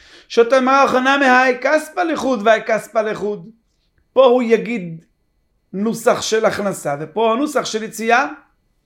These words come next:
אומרת הגמרא, סוף סוף, "טבעה מי אחד הוא". זאת אומרת, לא נזכר על המטבע, על המטבע עצמו, אתה לא רואה אם זה להכניס או להוציא.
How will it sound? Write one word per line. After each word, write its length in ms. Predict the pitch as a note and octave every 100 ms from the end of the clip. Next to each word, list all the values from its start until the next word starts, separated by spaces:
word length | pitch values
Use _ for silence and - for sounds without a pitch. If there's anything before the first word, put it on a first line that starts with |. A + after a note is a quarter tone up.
| _ _ _ _ _ _
אומרת 360 | - C3+ D#3+ D#3+
הגמרא, 340 | D#3 E3+ G3
סוף 260 | F3 F#3 G#3
סוף, 400 | D#3 B3+ G3+ -
"טבעה 540 | C4+ D#4+ F4 C4+ A#3+ A3+
מי 380 | A#3 C#4+ C4
אחד 460 | A3 - G3 F#3 D#3+
הוא". 680 | E3 D#3 D3 C#3+ C#3 C#3 E3 _ _ _ _ _
זאת 60 | _
אומרת, 180 | C#3 -
לא 240 | G3+ D4
נזכר 440 | B3 F3 C#3 - B3+
על 260 | B3+ G#3+
המטבע, 720 | G3+ F#3+ D3+ D3 A#3+ C4 F#3 F#3 - _ _
על 120 | - C#3+
המטבע 520 | C#3+ D3 D#3+ B3 A#3+
עצמו, 280 | - A#3 B3
אתה 180 | A#3+
לא 160 | G#3 C4
רואה 160 | C#4+ C4
אם 60 |
זה 160 | G#3 A#3
להכניס 400 | G#3+ G3 G3 G3
או 60 |
להוציא. 400 | F#3 F3 E3 -